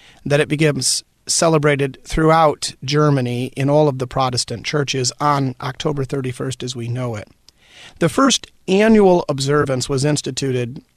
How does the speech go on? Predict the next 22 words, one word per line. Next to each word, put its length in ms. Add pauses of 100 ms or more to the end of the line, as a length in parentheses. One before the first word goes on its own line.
(380)
however, 480
by 400 (480)
John 340
George 300
the 100
Second, 460
Elector 440
of 100
Saxony, 760 (300)
in 320 (200)
the 80
places 380
where 80
he 200
ruled 360
in 80
sixteen 640
sixty-seven. 920 (520)
And 160
then 120
a 40
standard 640